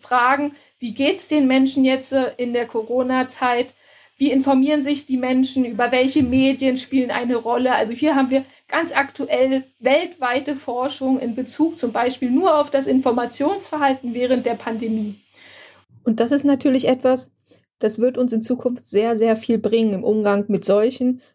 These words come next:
oder mit neuen Risiken und wie wir eben ansprechend kommunizieren können.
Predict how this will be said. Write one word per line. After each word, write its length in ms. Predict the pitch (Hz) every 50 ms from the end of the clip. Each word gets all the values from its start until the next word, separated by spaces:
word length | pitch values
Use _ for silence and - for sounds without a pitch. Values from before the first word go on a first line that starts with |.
| _ _ -
oder 240 | 247 202 214 208
mit 180 | 208 220 202 214
neuen 300 | 220 214 220 226 226 240
Risiken 600 | 240 214 202 190 190 185 170 - 175 190 214 - - _ _
und 180 | - 226 226 226
wie 120 | 220 214 226
wir 120 | 226 -
eben 200 | - 220 202 202
ansprechend 720 | - - 202 220 220 - - - - 202 208 - 214 208 -
kommunizieren 760 | - - 208 208 214 202 202 196 - - 220 202 196 196 196
können. 320 | - - - 196 190 190